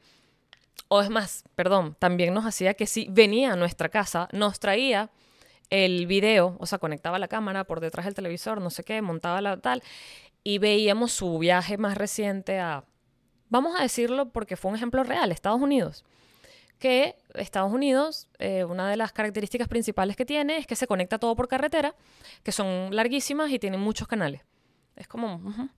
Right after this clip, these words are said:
es, es algo que tú puedes decir, "Sí, eso es Estados Unidos". Eh, y eso, pues, a mi tío, imagínate, uno viniendo de, de Venezuelín, eso es como, ¡oh! Le llamaba mucho la atención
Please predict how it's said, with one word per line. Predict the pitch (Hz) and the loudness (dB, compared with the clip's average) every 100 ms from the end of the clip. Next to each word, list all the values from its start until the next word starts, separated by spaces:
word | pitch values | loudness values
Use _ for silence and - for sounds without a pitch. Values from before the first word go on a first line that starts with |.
| _ - | _ -4
es, | 208 226 240 240 | 0 2 2 4
es | |
algo | 240 294 | 4 4
que | 285 | 2
tú | 233 | 2
puedes | 277 | 0
decir, | 269 320 | 0 -4
"Sí, | 311 | -4
eso | 269 | -4
es | 214 | -4
Estados | 240 226 | -4 -4
Unidos". | 151 - _ _ _ _ _ _ _ _ _ _ _ _ - | -6 -10 _ _ _ _ _ _ _ _ _ _ _ _ -8
Eh, | 190 185 175 170 156 - | -4 -2 -2 -4 -6 -6
y | 185 | -4
eso, | 160 185 | -4 -6
pues, | 226 190 170 | -6 -8 -8
a | 156 | -10
mi | 147 | -8
tío, | 135 147 175 - | -8 -8 -8 -10
imagínate, | - 135 156 139 135 | -12 -4 -2 -2 -2
uno | 131 139 | -2 -2
viniendo | 147 139 139 | -2 -2 -2
de, | 151 156 151 | -2 -2 -2
de | 151 | 0
Venezuelín, | 156 156 - 160 160 185 214 - | 0 0 0 2 2 -2 -4 -8
eso | 143 147 | -10 -6
es | |
como, | - 180 | -2 -2
¡oh! | - - - _ - _ _ _ _ _ _ _ _ _ _ | -2 -4 -6 _ -20 _ _ _ _ _ _ _ _ _ _
Le | - 180 | -6 -4
llamaba | 160 135 | -2 -4
mucho | 131 131 147 | -4 -6 -4
la | |
atención | 151 202 226 262 233 | -2 -2 -2 -4 -4